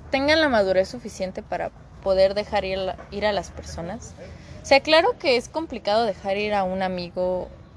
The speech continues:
y a una pareja porque, pues, influyen sentimientos,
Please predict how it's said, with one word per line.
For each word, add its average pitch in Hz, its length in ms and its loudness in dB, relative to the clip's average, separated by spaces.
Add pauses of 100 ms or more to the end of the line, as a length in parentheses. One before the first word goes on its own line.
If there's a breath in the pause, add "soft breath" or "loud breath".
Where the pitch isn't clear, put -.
y 196 160 6
a 175 100 6
una 180 240 0
pareja 165 460 -4
porque, - 320 -16
pues, - 440 -18
influyen 185 500 -2
sentimientos, 170 840 -8